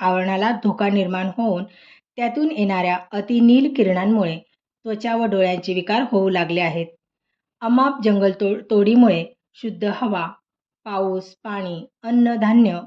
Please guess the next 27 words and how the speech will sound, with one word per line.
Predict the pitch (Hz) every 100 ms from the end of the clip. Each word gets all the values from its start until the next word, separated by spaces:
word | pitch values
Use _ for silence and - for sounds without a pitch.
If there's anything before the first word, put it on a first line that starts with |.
| -
यांची | 190 190 190
टंचाई | 185 180 180 190 185
निर्माण | 190 180 170 175
झाली | 180 180 170
आहे. | 160 156 _ _ _ _ _ _ _ _ -
आपण | 247 339
सर्वांनी | 339 320 254 262 277
हा | 220 226
ऱ्हास | 208 196 - _
थांबविण्यासाठी, | 226 214 254 262 254 190 170 160 _ _ _ -
पर्यावरण | 240 240 240 233 226
रक्षणासाठी | 220 220 311 392 339 202 170 165 _ _
व | 220
ते | 214 214 214
स्वच्छ, | - 240 240 220
समतोल | 196 - 214 208 214 214
राखण्याच्या | - 208 208 214 208 202
दृष्टीने | 196 202 - 277 214
प्रयत्न | - 190 180 185
करायला | 180 165 165 165
हवा. | 170 160 170 _ _ _ _ _ _ _ _ -
सर्वात | 269 294 294
आधी | 233 214 214
प्लॅस्टिकचा | 214 196 - 220 233
वापर | 208 190 208 196
टाळायलाच | 202 175 175 170 170 170
हवा. | 185 156